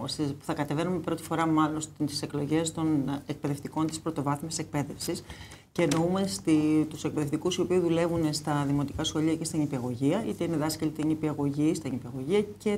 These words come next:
τους εκπαιδευτικούς ειδικότητας. Ονομαζόμαστε Συλλογική Εκπαιδευτικών, ε...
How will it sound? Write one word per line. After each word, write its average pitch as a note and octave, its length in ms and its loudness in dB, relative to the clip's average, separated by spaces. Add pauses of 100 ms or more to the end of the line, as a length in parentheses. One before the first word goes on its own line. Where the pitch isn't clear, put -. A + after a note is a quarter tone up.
(120)
τους - 360 -6
εκπαιδευτικούς E3 580 -4
ειδικότητας. D#3+ 640 -2 (760)
Ονομαζόμαστε F#3 580 4
Συλλογική D#3+ 400 2
Εκπαιδευτικών, D#3+ 800 0 (420)
ε... E3+ 100 2